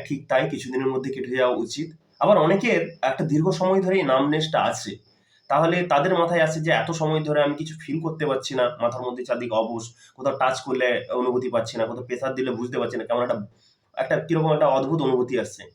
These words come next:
তাহলে এটা কি স্বাভাবিক? দেখুন, এর উত্তরটা হচ্ছে আপনাকে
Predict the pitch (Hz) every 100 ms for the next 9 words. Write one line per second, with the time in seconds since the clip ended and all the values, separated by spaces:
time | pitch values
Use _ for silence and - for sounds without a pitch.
0 | _ _ 135 135 131 139 - 160 156 -
1 | - _ _ _ _ _ _ 110 113 92
2 | - - _ _ 123 135 135 170 165 170
3 | 170 - 107 147 - _ _ - 131 151
4 | 165